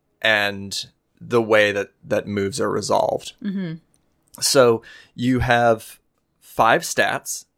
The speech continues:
Speaker 1: edge, heart, iron, shadow, wits.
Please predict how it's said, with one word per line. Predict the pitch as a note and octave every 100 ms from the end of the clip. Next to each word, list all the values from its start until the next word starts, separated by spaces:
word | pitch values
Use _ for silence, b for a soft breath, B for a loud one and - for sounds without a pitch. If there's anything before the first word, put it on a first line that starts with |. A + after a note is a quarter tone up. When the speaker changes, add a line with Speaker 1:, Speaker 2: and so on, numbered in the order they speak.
| _
Speaker 1:
edge, | B2 B2+ C3+ B2+ -
heart, | - - A#2 A2+ - -
iron, | A2 G#2+ G#2+ G#2+
shadow, | - - G#2+ G2+ G2 G2
wits. | G#2+ C3+ D#3 - -